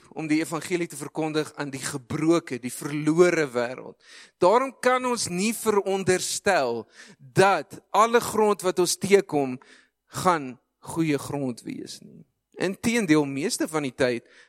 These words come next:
gaan ons nie goeie grond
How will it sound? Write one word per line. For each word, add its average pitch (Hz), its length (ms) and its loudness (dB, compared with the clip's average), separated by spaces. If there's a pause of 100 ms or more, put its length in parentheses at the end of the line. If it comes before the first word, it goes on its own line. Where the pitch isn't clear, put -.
(160)
gaan 190 240 2
ons 175 320 -4
nie 143 720 0 (720)
goeie 135 220 0
grond 123 360 -10